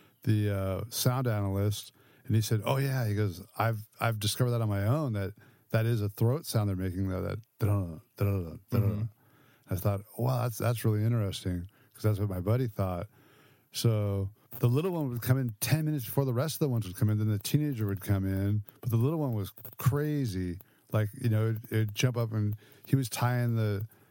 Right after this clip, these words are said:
Speaker 1: the Cracker Jacks hanging from trees, putting them in baskets, putting some down on the log where they could just grab it easily. And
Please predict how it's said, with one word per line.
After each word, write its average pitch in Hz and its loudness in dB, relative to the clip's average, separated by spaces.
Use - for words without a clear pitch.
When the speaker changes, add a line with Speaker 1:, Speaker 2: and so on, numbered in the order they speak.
Speaker 1:
the 110 2
Cracker 113 0
Jacks 107 -2
hanging 110 2
from 104 0
trees, 110 0
putting 110 -2
them 110 0
in 107 2
baskets, 104 -2
putting 104 -2
some 107 2
down 104 0
on 101 0
the 98 0
log 95 0
where 98 0
they 92 -2
could 92 -4
just 87 -8
grab 98 0
it 92 -2
easily. 98 0
And 98 -2